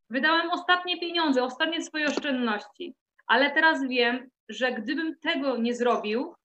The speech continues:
to bym o wiele więcej stracił, nie nauczyłbym się pewnych rzeczy, więc być może teraz dla ciebie się wydaje, że to jest mało, jakby, że nie masz pieniędzy, ale na przykład tutaj te-, też można takiego czegoś użyć,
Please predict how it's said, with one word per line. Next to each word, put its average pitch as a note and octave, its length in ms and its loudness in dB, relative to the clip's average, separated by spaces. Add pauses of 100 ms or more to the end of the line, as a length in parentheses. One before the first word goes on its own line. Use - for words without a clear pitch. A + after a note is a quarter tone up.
(320)
to B3 100 -2
bym D4 220 0
o D4 100 -4
wiele D#4+ 280 0
więcej C#4+ 280 -2
stracił, A3+ 640 -2
nie A#3 120 -2
nauczyłbym A#3+ 680 -2
się - 160 -12
pewnych G#3 360 -8
rzeczy, G#3 400 -8 (440)
więc A#3+ 320 0 (220)
być A#3+ 160 -8
może C4+ 260 2
teraz C4+ 260 0
dla B3+ 120 -2
ciebie B3 260 -6
się B3 160 -8
wydaje, A#3+ 380 -2
że A#3+ 120 -4
to A#3 120 -4
jest A#3 260 -6
mało, A3+ 580 0 (100)
jakby, G#3 420 -2
że G#3+ 160 -4
nie C4 120 4
masz B3+ 240 0
pieniędzy, A3 580 -4 (1040)
ale C4+ 300 6
na D4 120 4
przykład C4 360 -4 (460)
tutaj A#3 500 -4 (220)
te-, A3+ 160 -8
też A#3+ 180 -6
można A3 220 -4
takiego A3 640 -8
czegoś G#3 300 -6
użyć, B3 300 -4